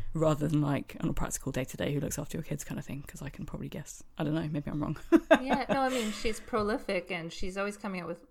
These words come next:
Speaker 2: lots of different forms of her creativity and
Speaker 1: Mm, and always shifting and changing and, like, yeah, like, what you expect her to do, she's like, "No."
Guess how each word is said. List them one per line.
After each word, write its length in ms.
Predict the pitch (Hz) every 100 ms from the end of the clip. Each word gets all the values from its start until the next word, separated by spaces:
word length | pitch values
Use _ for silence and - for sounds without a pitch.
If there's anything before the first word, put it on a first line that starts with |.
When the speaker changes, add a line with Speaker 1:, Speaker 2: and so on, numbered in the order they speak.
| _ -
Speaker 2:
lots 260 | 196 185 185
of 140 | 160
different 440 | 190 190 226 190 - _
forms 540 | - 185 196 220 214 202
of 100 | 165
her 100 | 180
creativity 840 | 165 190 175 - 180 170 175 180
and 240 | - 175 180
Speaker 1:
Mm, 380 | 214 214 160 147
and 80 | 226
always 280 | 262 262 - - -
shifting 480 | - - 233 - 185
and 80 | 170
changing 420 | 208 196 175 156
and, 100 | 147
like, 400 | 147 143 151 - - - - - - - - -
yeah, 340 | 151 175 170
like, 260 | 147 135 - - - -
what 220 | 170 165
you 100 | 165
expect 340 | 110 - - -
her 80 | 147
to 100 | 147
do, 380 | 156 160 - -
she's 220 | - 147
like, 160 | 143 -
"No." 300 | 151 151